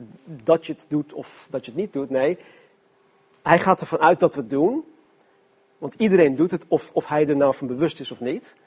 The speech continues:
Iedereen verzamelt schatten. Maar het gaat Jezus erom waar wij onze schatten verzamelen.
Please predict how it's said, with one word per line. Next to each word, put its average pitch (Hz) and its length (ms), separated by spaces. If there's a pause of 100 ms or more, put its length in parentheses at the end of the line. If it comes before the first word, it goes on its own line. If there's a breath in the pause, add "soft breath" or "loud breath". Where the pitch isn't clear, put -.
(640 soft breath)
Iedereen 175 500
verzamelt 151 500
schatten. 123 480 (1300 soft breath)
Maar 160 340 (120)
het - 120
gaat 151 220
Jezus 180 480
erom 139 440
waar 170 320
wij 165 120
onze 143 300
schatten - 340
verzamelen. 120 640